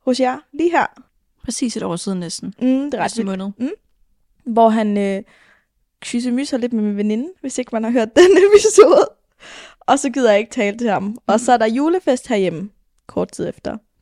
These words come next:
Speaker 1: Så hiver han mig ud på altanen, og så snakker vi. Og så, øh, inviterede han mig på date i Tivoli. Og så begyndte vi basically at date derfra.
Speaker 2: Mm.
Speaker 1: Det gik også forholdsvis hurtigt.
Speaker 2: Det gik stærkt, fordi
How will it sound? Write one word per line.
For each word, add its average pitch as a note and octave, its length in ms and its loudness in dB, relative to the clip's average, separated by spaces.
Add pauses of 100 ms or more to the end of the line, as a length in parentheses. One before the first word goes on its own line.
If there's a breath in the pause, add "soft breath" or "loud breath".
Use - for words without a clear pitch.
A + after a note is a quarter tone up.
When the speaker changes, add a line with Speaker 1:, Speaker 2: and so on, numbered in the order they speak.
(420)
Speaker 1:
Så A3+ 380 -2 (280)
hiver G3+ 240 0
han F#3+ 160 -6
mig F3 140 -2
ud F#3 120 2
på - 140 -8
altanen, D#3+ 440 -6
og - 80 -10
så - 100 -16
snakker - 420 -6
vi. - 180 -10 (520)
Og B3+ 120 -12
så, D4+ 340 -4
øh, B3+ 180 -2
inviterede A#3+ 260 -6
han A#3 60 -4
mig A3+ 120 -4
på - 60 -10
date A3+ 300 -8 (680)
i A3+ 60 -10
Tivoli. G#3 340 -6 (520)
Og G3+ 80 -10
så G#3+ 80 -4
begyndte F#3 280 -14
vi - 140 -16 (160)
basically - 340 -12
at - 120 -14
date G3+ 160 -10
derfra. - 380 -14 (220)
Speaker 2:
Mm. A3 280 -4 (800)
Speaker 1:
Det G#3+ 80 2
gik G#3+ 160 -2
også F#3+ 180 -2
forholdsvis F#3 460 -4
hurtigt. F3+ 420 -8
Speaker 2:
Det G3+ 100 -2
gik A3 140 -2
stærkt, - 320 -14
fordi F#3 220 -8